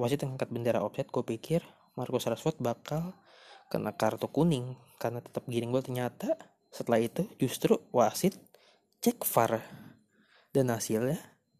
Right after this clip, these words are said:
ternyata gol. Gila, gol. Ternyata Rashford itu belum,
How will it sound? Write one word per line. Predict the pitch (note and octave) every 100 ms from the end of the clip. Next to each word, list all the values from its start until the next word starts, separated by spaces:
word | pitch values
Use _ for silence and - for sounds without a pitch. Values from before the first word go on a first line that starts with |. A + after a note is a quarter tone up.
| _ _ _ - - _
ternyata | - A#2+ A2 A2 - A#3+ - _ _
gol. | A3+ G#3+ G#3+ C#4 D#3+ A#2 - - _
Gila, | D#3 C#3+ B2+ B2 - C#3 D#3+
gol. | D#3+ F#3 C3
Ternyata | B2+ B2+ G3+ - _ - - - - _ _ _
Rashford | C3+ B2 - C3+ B2
itu | F#3
belum, | D#3+ C3